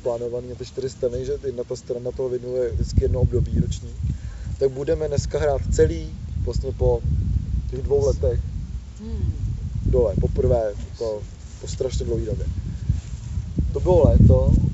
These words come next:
Speaker 1: po dalších třech měsících jsme se vrátili na ten podzim, který byl vlastně docela příjemný. A kdy byl prostě problém hrozný vlastně s tím, co tam jako dát, jo. Že jsme neměli moc jako nápady, co, tak jsme vzali nějaký jako starší věci, které se vlastně do toho hodily, to jsme napsali.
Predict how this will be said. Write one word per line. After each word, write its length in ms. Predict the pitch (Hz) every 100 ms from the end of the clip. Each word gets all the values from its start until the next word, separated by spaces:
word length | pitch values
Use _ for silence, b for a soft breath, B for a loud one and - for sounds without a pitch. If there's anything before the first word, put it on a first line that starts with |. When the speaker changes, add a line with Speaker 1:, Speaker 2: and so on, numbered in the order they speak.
| - -
Speaker 1:
po 80 | -
dalších 360 | 160 156 165 -
třech 180 | 180
měsících 340 | 175 156 - 165
jsme 100 | -
se 100 | 160
vrátili 320 | 147 139 165
na 80 | 151
ten 120 | 165 -
podzim, 280 | 123 127
který 180 | - 151
byl 100 | 156
vlastně 200 | 165 185
docela 180 | 180 214
příjemný. 560 | - 151 123 113 127 139 - - -
A 40 | 127 131 127 139
kdy 140 | 135 147
byl 160 | 156
prostě 340 | 160 160 - 175
problém 380 | 151 139 156
hrozný 340 | 156 147 143 160
vlastně 400 | 151 - 175 175 B B B -
s 60 |
tím, 180 | - 202
co 100 | 170
tam 160 | 175 170
jako 220 | 156 185
dát, 240 | 147 147 123
jo. 60 | 101
Že 80 | 110
jsme 120 | 135
neměli 220 | 131 143
moc 160 | 143 156
jako 180 | 135 143
nápady, 760 | 113 - 139 151 151 151 139 - - 127 120 -
co, 220 | 143 135
tak 100 | 135
jsme 80 | 156
vzali 180 | 143 143
nějaký 240 | 143 160
jako 220 | 147 151
starší 320 | - 139 -
věci, 160 | 143 -
které 140 | - -
se 60 |
vlastně 200 | 151 -
do 140 | - -
toho 140 | 147
hodily, 340 | - 123 123 120 123 -
to 60 | -
jsme 140 | -
napsali. 520 | 120 - 135 127 123